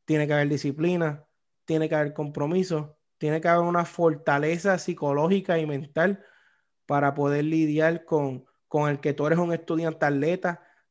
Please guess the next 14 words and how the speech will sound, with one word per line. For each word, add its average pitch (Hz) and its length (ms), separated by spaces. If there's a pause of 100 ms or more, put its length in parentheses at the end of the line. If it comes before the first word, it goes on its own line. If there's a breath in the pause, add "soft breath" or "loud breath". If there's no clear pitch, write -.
(100)
Tienes 175 280
que 190 160
coger 170 240
tus 156 240
créditos, 185 720
tienes 190 240
que 190 140
mantener 170 380
tus 170 180
notas 170 320
para 160 200
poder 151 260
jugar, 170 520 (380 soft breath)
este, 151 920